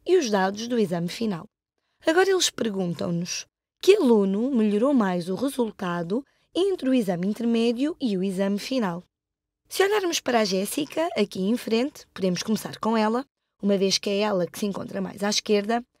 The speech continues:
definitivamente parece que ela melhorou do exame intermédio para o final. Parece que ela no exame intermédio, se eu tivesse que adivinhar, isto parece um,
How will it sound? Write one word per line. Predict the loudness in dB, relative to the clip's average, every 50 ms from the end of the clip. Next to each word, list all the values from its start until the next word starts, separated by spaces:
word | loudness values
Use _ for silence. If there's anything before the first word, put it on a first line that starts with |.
| _ _ _ _ _ _ _ _
definitivamente | -10 -2 4 4 6 6 4 2 0 2 4 4 2 2 0 -4 -2
parece | 0 2 4 4 2 0 0
que | 0 2
ela | 2 4 4
melhorou | 4 4 4 4 6 6 6 6 6 2 _
do | -6 -2 0 2
exame | 2 2 2 0 0 0
intermédio | 0 0 0 2 2 2 2 2 0 -2 -4 -8 -6
para | -4 -2 0 0 0
o |
final. | -2 -2 -2 0 0 0 -2 -4 -6 _ _ _ _ _ _ _ _ _ _ _ _ _
Parece | 0 2 2 2 0 0
que | 0 0
ela | 2 2 2 2
no | 4 4 4
exame | 4 4 2 2 2 2
intermédio, | 0 0 0 0 0 2 2 0 0 -2 -2 -4 -4 -4 -4
se | -4 -2 -2
eu | -2
tivesse | -2 0 0 2 2 0 0 -4
que | -4 -4
adivinhar, | -4 -4 -2 -2 0 0 2 4 4 6 6 6 6 4
isto | 2 0 0 -2 -4 -4
parece | -2 0 2 2 2 2 0 -2 -4 -4 -2
um, | 0 0 2 2 2 0 0 0 -2